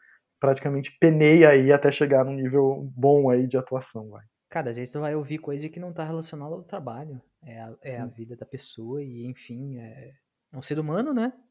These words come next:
Speaker 1: Exato.
Speaker 2: E aí vai fazer o quê, né? Ah, até porque o, o contrário também, se a gente tiver alguma dificuldade e tal, a gente vai que gostaria de ter um certo apoio também, né? Então a
Speaker 1: Exato.
Speaker 2: gente precisa também apoiar e tal, não tem como separar.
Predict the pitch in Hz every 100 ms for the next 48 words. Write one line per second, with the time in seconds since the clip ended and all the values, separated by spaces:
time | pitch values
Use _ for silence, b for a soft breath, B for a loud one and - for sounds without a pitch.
0 | b b b 139 131 139 120 131 147 135
1 | 135 135 131 117 117 _ 120 117 147 _
2 | _ _ _ _ _ - 110 113 113 110
3 | 110 110 - - _ 127 123 143 139 160
4 | 165 165 143 - 143 135 127 156 160 160
5 | 135 127 127 127 120 123 131 - 120 113
6 | 117 120 113 - 117 110 110 120 139 123
7 | 120 127 135 139 139 139 - 160 _ _
8 | 147 139 135 - 127 127 131 123 - 123
9 | 120 - 113 - - 123 120 113 110 113
10 | 113 113 113 135 123 139 113 - - -
11 | 143 139 120 117 110 - b b b b
12 | - 113 - 127 110 107 110 110 107 110
13 | 110 117 135 - 135 123 - 127 123 113
14 | 107